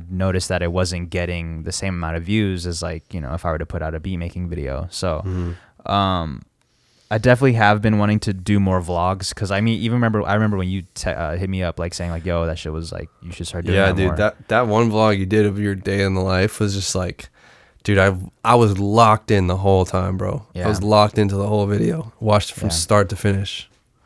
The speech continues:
Speaker 1: And I think if, uh, you know, if we can start, I mean, 'cause if you're pioneering the shit and, like, making it popular, then other producers that watch content of other producers will be more open to, like, vlogs and,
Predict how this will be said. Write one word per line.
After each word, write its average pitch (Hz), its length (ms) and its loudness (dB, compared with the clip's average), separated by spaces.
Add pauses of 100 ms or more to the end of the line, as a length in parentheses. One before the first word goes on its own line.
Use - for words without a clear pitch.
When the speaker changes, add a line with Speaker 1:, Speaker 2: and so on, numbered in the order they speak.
(800)
Speaker 1:
And 104 120 0
I 107 40 2
think 113 200 0
if, 110 220 -2
uh, 95 240 0
you 107 80 0
know, 98 100 0
if 98 200 -6
we 110 100 -2
can 104 160 -2
start, 98 340 -2 (200)
I - 60 -10
mean, 98 340 -2 (120)
'cause 107 180 0
if 110 140 0
you're 123 280 2
pioneering 101 600 0
the 92 60 -2
shit 80 320 -4
and, 85 120 -4
like, 82 300 -8 (280)
making 95 340 -4
it 85 120 -2
popular, 104 460 0
then 87 280 -4 (580)
other 104 300 4
producers 98 440 -2
that 85 160 0
watch 87 280 -2
content 87 520 -4
of 85 200 -6
other 87 200 -4
producers 85 560 -8
will 90 120 -4
be 95 160 -4
more 90 200 0
open 90 340 -2
to, - 120 -6
like, 78 280 -6
vlogs 87 760 -2
and, 80 320 -6